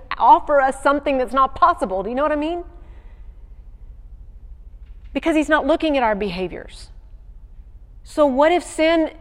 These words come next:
is from one degree of glory to another, and I'm working out my salvation, so there's grace for that, but that doesn't cancel my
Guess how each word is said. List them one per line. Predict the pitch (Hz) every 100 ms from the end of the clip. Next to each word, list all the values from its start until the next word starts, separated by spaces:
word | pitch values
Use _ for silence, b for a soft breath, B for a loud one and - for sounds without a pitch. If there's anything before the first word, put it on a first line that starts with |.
| - -
is | - 285 254
from | - 277 254
one | 262
degree | 277 226 277
of | 269 226
glory | 262 269
to | 269 285
another, | 269 285 277
and | 254
I'm | 269 254
working | 330 320 330 311
out | 285 349 277
my | 254
salvation, | - 262 247 262 320 285 254 208
so | 226
there's | 254 262
grace | - 302 330 330
for | - 285
that, | 311 240
but | 233
that | 294
doesn't | 302 311 285
cancel | - 330 339 339 302
my | 269 254